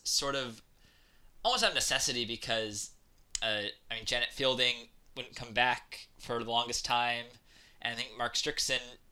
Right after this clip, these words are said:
isn't around a lot, as not as much as Sarah Sutton, so she was, sort of became the default Fifth Doctor companion, and she's sort of cemented as the one, the same way, like,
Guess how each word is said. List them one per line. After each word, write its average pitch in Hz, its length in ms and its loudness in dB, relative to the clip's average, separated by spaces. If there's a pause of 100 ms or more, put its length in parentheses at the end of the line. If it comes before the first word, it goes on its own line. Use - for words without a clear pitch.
(140)
isn't 135 260 -6
around 123 520 -2 (180)
a 117 60 -4
lot, 123 340 4
as 117 180 -6
not 135 240 6
as 120 80 -10
much 123 200 -6
as 117 80 -6
Sarah 117 220 -2
Sutton, 139 300 0
so 117 280 0
she 156 240 2
was, 139 320 0 (360)
sort 170 140 0
of 151 60 -2
became 156 340 4
the 143 60 -4
default 131 400 -2
Fifth 120 120 -12
Doctor 120 260 0
companion, 123 520 -2
and 104 300 -14
she's 127 180 -4
sort 131 120 -2
of 117 60 -4
cemented 127 380 -2
as 107 440 -2 (220)
the 139 400 4
one, 98 260 -8
the 107 60 -10
same 120 240 2
way, 117 100 -4
like, 110 240 0